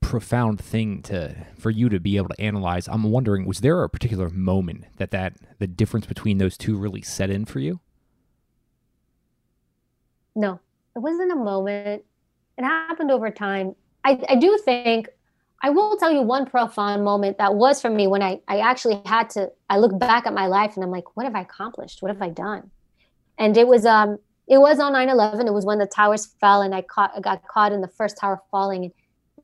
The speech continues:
Speaker 2: and I remember thinking, "Wow, I'm gonna die." Like, I really thought, I was like, "This is it, I'm gonna die." And in that moment,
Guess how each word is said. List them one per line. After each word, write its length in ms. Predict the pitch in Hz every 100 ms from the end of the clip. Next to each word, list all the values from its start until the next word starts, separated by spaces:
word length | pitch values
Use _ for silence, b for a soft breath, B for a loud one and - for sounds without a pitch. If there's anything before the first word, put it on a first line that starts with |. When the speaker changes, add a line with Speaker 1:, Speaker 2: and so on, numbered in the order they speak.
| _
Speaker 2:
and 60 |
I 20 | 226
remember 240 | 254 269
thinking, 460 | 247 262 247 226 214 _ _ _ _ _ _ _ -
"Wow, 160 | 202
I'm 100 | 220
gonna 160 | 196 214
die." 460 | - 185 - - _ _ _ -
Like, 140 | 226
I 20 |
really 280 | 240 254 254
thought, 200 | 220 190
I 20 |
was 100 | 185
like, 140 | 185 185
"This 160 | 196
is 100 | 180
it, 80 | 170
I'm 100 | 170
gonna 220 | 170 165
die." 220 | 165 165 _ _ _ _ _ _ _ -
And 380 | 240 233 220 226 _ _
in 160 | 247 277
that 200 | 320 302
moment, 440 | 254 254 269 247